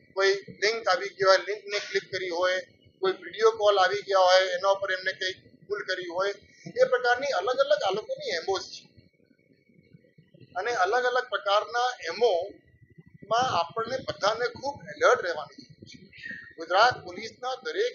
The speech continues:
એકમમાં, અને ફક્ત સ્કૂલ અને કોલેજની વાત નથી, આ સાયબર ફ્રોડના વિક્ટિમ્સ દરેક ઉંમરના અને દરેક જેન્ડરના લોકો બનતા હોય છે. સિનિયર સિટીઝન પણ બને છે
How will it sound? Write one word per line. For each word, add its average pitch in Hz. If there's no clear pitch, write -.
એકમમાં, 180
અને 226
ફક્ત -
સ્કૂલ -
અને 233
કોલેજની 240
વાત 247
નથી, -
આ 196
સાયબર 214
ફ્રોડના 214
વિક્ટિમ્સ 214
દરેક 220
ઉંમરના 247
અને 214
દરેક 196
જેન્ડરના 247
લોકો 240
બનતા -
હોય -
છે. -
સિનિયર 508
સિટીઝન 480
પણ 508
બને 494
છે -